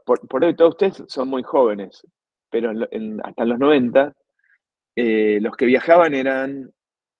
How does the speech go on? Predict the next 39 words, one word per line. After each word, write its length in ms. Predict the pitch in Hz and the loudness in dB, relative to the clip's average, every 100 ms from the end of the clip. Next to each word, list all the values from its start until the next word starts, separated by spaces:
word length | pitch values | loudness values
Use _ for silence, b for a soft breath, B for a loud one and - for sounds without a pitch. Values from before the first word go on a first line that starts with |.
| _ - | _ -12
eh, 380 | 104 104 101 98 | -8 -8 -10 -12
principalmente, 580 | - 123 123 113 123 120 | -10 -8 -6 -4 -4 -4
digamos, 220 | 110 101 | -4 -6
viajaba 300 | 98 98 127 | -10 -2 0
la 120 | 120 107 | 0 0
clase 560 | 123 - 107 104 101 | -4 -4 -2 -2 0
alta 380 | 107 131 131 107 | 2 2 2 -4
o 40 | |
media 300 | 101 113 117 | -4 -2 -2
alta, 400 | 120 123 147 147 _ b b b b _ | -2 -4 -6 -8 _ b b b b _
eh, 160 | - 104 | -8 -6
se 160 | - 107 | -4 -4
viajaba 320 | 104 127 123 | -2 0 0
mucho 240 | 131 135 | -2 0
en 100 | 117 | -2
paquete, 640 | 104 98 135 127 147 143 147 _ | -2 0 0 2 0 -2 -6 _
¿no? 260 | 107 131 143 _ | -10 -10 -12 _
O 100 | - | -12
sea, 360 | - 98 92 95 _ _ _ _ _ | -4 -4 -4 -8 _ _ _ _ _
em, 600 | - 220 202 202 196 190 - _ _ | 0 2 2 -2 -4 -8 -12 _ _
y, 440 | 113 107 104 98 - | -2 0 0 -2 2
y 120 | 113 | 4
era 160 | 139 139 - | 6 6 2
una 180 | 127 120 | -4 -2
forma 240 | 143 135 | -2 0
muy 160 | 123 131 | 0 0
distinta 420 | 113 139 113 95 | 0 -2 -2 -4
de 100 | 90 | -6
viajar, 340 | 98 - 98 | -8 -8 -10
¿no? 100 | 104 | -6
Entonces, 500 | 120 - 117 104 - - | -6 -6 -6 -8 -8 -10
en 160 | 107 131 | 0 2
ese 140 | 139 | 4
momento 300 | 127 135 135 | 2 2 0
justamente 640 | 123 - 113 120 120 101 _ _ _ _ | -2 -4 -2 0 0 0 _ _ _ _
lo 160 | - 107 | -4 -2
que 100 | 107 | -4
quisimos 420 | 107 143 147 127 | -6 -2 -2 0
fue, 200 | 123 120 | 0 0